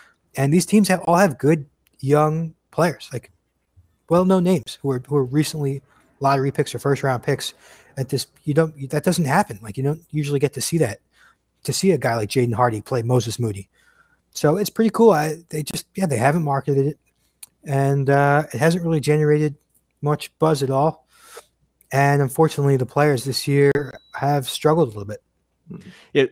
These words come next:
Speaker 2: So circling back to the mock, uh, we saw you had Ty Ty Washington going to the Knicks, and Alex and I both had the same reaction. Oh, the Kentucky connection, uh, still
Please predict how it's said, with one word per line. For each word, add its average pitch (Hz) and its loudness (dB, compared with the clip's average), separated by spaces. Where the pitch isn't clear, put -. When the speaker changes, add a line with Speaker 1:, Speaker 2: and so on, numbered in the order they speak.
Speaker 2:
So 131 4
circling 170 2
back 131 4
to - -20
the 123 -4
mock, 110 0
uh, 113 2
we 110 0
saw 127 2
you 120 2
had 113 -2
Ty 113 0
Ty 110 0
Washington 107 -2
going 104 -2
to 123 -8
the 101 -4
Knicks, 104 -4
and 104 -4
Alex 104 -2
and 120 -4
I 104 -2
both 104 -2
had 104 -8
the 98 -8
same 104 -6
reaction. 101 -4
Oh, 107 -2
the 113 -10
Kentucky 117 -4
connection, 107 -6
uh, 104 -2
still 113 0